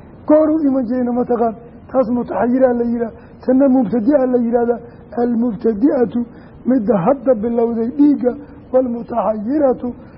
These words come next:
ta wareersan ee wakhtigeedii garanay, labadaasaa sidii loo qiimayn lahaa, waa wareer iyo aqwaal fara badan fuqahada ku jirta. Minhaajka cashir la akhriyo kaas ka qallafsan male.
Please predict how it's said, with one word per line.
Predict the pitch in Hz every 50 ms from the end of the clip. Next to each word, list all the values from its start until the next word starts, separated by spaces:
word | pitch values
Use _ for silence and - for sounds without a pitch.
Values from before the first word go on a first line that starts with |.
| - - -
ta | - 240
wareersan | 240 247 247 247 247 247 247 - - 277 262 262
ee | 254 269 277
wakhtigeedii | - - - - 247 254 254 254 220 240 233
garanay, | 185 190 277 302 320 302 277 254 226 - - - - - - - -
labadaasaa | 254 240 254 247 233 208 - 233 220
sidii | 160 - 262 226 247 233
loo | 233 247 247 262
qiimayn | 226 196 202 240 240 233 254 277 294 285
lahaa, | 269 240 226 220 214 - - - - - - - -
waa | 214 226 226 220 220
wareer | 240 247 254 247 202 185 - - - - - - - 254
iyo | 247 247 240 226
aqwaal | 220 196 233 254 254 233 175
fara | 175 233 247 269 262
badan | 247 247 240 233 226 226 - - - - - - -
fuqahada | - 233 190 214 226 233 247 247 247 226
ku | 175 220 247
jirta. | 202 214 247 226 185 247 254 254 - - - - - - - - - - - - -
Minhaajka | 233 262 277 277 247 202 185 277
cashir | 262 262 233 202 240 214
la | 226 233 226
akhriyo | 220 240 247 247 226
kaas | - 233 233 185 175
ka | 240 208
qallafsan | 190 220 220 220 185 175 220 220
male. | 226 240 208 185